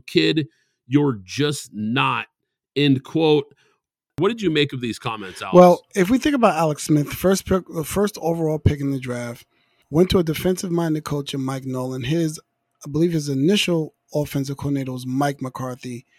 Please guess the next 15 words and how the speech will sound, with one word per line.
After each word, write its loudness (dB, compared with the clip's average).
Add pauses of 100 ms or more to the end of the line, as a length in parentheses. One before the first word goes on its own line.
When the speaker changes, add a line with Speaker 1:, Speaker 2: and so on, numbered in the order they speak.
(320)
Speaker 2:
So 0
I 2
can 2
understand 0 (180)
perhaps 0
some -2
of -6
the, -4 (600)
I 2
don't 8
necessarily, 2 (160)
necessarily 0
say -4
animosity, 0
but 0